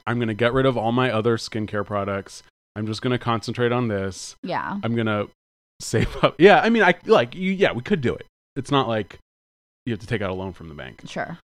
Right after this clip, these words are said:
Speaker 1: Um, and then the new one is two hundred twenty-five dollars. Um,
Speaker 2: I don't wanna have both of 'em. That's a lot.
Speaker 1: See, but now that they sell both, I want both. But if I only had to do one, I would definitely do the O G.
Speaker 2: I would do the original
Speaker 1: Yeah.
Speaker 2: one, yeah.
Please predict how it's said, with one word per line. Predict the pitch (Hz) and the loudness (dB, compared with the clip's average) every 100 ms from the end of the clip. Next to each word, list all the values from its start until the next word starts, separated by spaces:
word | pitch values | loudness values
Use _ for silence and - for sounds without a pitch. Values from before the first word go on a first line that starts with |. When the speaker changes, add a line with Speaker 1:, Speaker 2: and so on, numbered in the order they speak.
| _ _ _ | _ _ _
Speaker 1:
Um, | 120 110 104 101 | 0 2 0 -2
and | 127 | 0
then | 135 127 | 0 0
the | |
new | 123 135 165 | 2 4 4
one | 143 120 110 110 | 2 0 -2 -4
is | 104 101 | -6 -8
two | - 123 | -6 -2
hundred | 110 104 92 | -2 -2 -4
twenty-five | - 117 104 92 85 | 0 0 0 -4 -10
dollars. | 78 58 65 50 - - - _ _ _ _ _ _ | -10 -12 -12 -14 -14 -16 -18 _ _ _ _ _ _
Um, | 214 214 214 208 214 | -2 0 0 2 6
Speaker 2:
I | |
don't | 311 | 6
wanna | 403 392 | 6 4
have | 320 196 | 2 4
both | 165 185 185 | 2 4 2
of | 147 | -2
'em. | 120 | 0
That's | 160 180 | 0 0
a | 175 | -2
lot. | 151 143 - 69 - - - _ _ _ _ _ | 0 0 0 -6 -12 -20 -20 _ _ _ _ _
Speaker 1:
See, | - 156 | 2 6
but | 143 | 8
now | 139 151 | 8 6
that | 156 | 4
they | 120 | 2
sell | 107 127 139 | 2 2 4
both, | 104 92 | 2 0
I | 92 | -2
want | 101 95 | -2 -4
both. | 80 71 | -8 -2
But | - 139 | 4 6
if | 135 | 10
I | 143 | 10
only | 151 147 | 10 6
had | 127 | 2
to | 107 | 0
do | 101 | -4
one, | 98 101 92 | -2 -4 -4
I | 85 | -4
would | 95 87 | -4 -4
definitely | - 90 95 90 | -4 -4 -4 -6
do | |
the | 87 87 | -6 -6
O | 92 | 0
G. | 202 | 4
Speaker 2:
I | |
would | 202 | 6
do | 214 | 8
the | 196 | 8
original | 185 165 160 139 | 6 4 4 2
Speaker 1:
Yeah. | |
Speaker 2:
one, | 117 107 | 2 0
yeah. | 101 85 | -2 -2